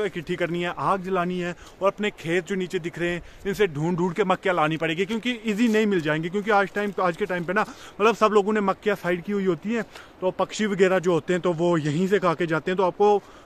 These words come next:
मतलब कि ख़त्म कर देते हैं वैसे वही खा के। तो ऐसे मिलना थोड़ा मुश्किल है, ढूंढ ढूंढ के मिलनी पड़ेगी। तो देखते हैं कैसे मिलती है, कब मिलती है। तो ज़्यादा टाइम वेस्ट ना करते हुए चलो स्टार्ट करते हैं।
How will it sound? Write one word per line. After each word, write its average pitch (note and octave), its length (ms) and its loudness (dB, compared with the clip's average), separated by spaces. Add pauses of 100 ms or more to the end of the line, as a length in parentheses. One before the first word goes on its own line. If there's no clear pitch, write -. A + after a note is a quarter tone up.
(120)
मतलब G3+ 140 2
कि C4 200 0
ख़त्म A#3+ 280 4
कर A3 120 4
देते F#3 220 2
हैं F#3+ 80 2
वैसे E3 240 0
वही D#3+ 180 0
खा D3+ 200 -4
के। G#3+ 200 2
तो D#3+ 600 0
ऐसे F3+ 200 2
मिलना G#3 260 4
थोड़ा F#3+ 200 0
मुश्किल F#3+ 300 -2
है, F#3+ 60 2
ढूंढ E3 220 0
ढूंढ E3 140 0
के F#3+ 120 0
मिलनी F3 240 -2
पड़ेगी। F3+ 260 -4
तो A3 140 -2
देखते G#3 300 0
हैं A#3+ 120 2
कैसे F#3+ 280 2
मिलती G#3 240 -2
है, G3+ 100 0
कब G3 120 2
मिलती F#3+ 320 0
है। A3+ 140 2 (480)
तो D#3+ 80 2 (220)
ज़्यादा E3+ 220 4
टाइम E3+ 200 0
वेस्ट D#3+ 200 -2
ना E3 80 -6
करते C#3 220 -4
हुए D3 60 0
चलो F3 180 -2
स्टार्ट G3+ 240 -4
करते G3 220 -6
हैं। G3 140 -2